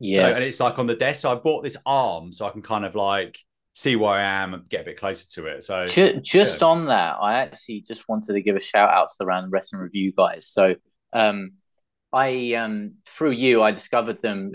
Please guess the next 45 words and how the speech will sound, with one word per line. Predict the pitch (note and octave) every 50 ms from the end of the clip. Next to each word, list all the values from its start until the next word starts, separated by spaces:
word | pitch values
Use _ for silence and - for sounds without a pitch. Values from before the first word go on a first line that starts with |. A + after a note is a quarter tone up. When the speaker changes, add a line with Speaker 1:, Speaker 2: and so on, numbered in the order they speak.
| - -
Speaker 1:
um, | A2+ G#2 G2+ G2 G2
sort | F#2+ - C3 G2 -
of | -
fairly | B2 A2 G2 G2
recently, | G2 A2 G#2 G#2 - A2 G#2 G#2 G2 F#2+ F#2+
and | - G#2+ G#2 G2+ G2 F#2+ - _ _ _ _ _ _ _ _ _ -
me | C3 B2 A#2+ A#2+ A#2 A2+
and, | A2 G#2+ G#2+ G#2+ G#2 G#2 G2+ - -
uh, | - A2 A2 G#2+
my | G2+ G#2+ G#2+
girlfriend | G#2 - A#2 A#2 A2+ - - A2 G#2 G2+ F#2+ F#2+ F#2+ F#2+ - - _ - -
have | A2+ - -
basically | - A#2+ A2+ - B2+ G#2+
just | F#2+ G#2+ G#2+ -
returned | G2+ - - - A#2 A2 G#2 G2+
from | - A2+ G2
a, | G2 G2 F#2+ F#2+ F#2+ - _ _ _ _ _ _ _ _ _ _ -
a, | G#3+ G#3+ - _ _ _ _ _ - - - - -
like, | - A#2+ -
a | A2+
massive | A2+ G#2+ G#2 - - A2
holiday | - A#2 A2+ G#2+ F#2+ A2+ G#2 G2+
in | G2+
Laos, | G#2 A2 A2 G#2+ G#2+ G2+ - -
Cambodia, | - A2 G2+ G#2 G#2+ A2+ A2+ G#2 F#2+ F#2 F2+ F2+ - _ _ _
Speaker 2:
Hmm. | B2 C#3+ D#3+ C#3+ G#2+ D#2 C#2+
Speaker 1:
which | D2+ A2 A2 A2 A2 - - -
was, | G#2+ G2 -
like, | A2 G#2 G2 -
dodgy | - C#3+ C3+ C3+ C3
Wi-Fi, | A2+ A2+ A#2 A2 G#2+ G#2 G#2+ - - G#2 G#2 G#2 G#2 G2+ G2 G2+ -
terrible. | - - B2+ A#2+ A#2 G#2+ F#2 G2 F#2 F#2
So | - - A2+
I | G#2+
loaded | G#2+ A2 A#2 B2 C3 C#3+ C#3+ C3 C3+ B2+
up | A#2+ G#2+ G2 - _
on | A2 G#2+ G#2+ G#2+ - -
all | B2 A#2+ A#2+ A#2+ A#2+ A#2 A2+ A#2
podcasts | - - B2 A2 - - - - G2+ F#2+ - -
I | G2
could | - _ -
get | G#2+ A2+ G#2+
my | G#2+ G#2+
hands | G#2+ A2+ A#2 A2+ A2 G#2+ F#2 F#2+
on, | F2+ F2+ F2+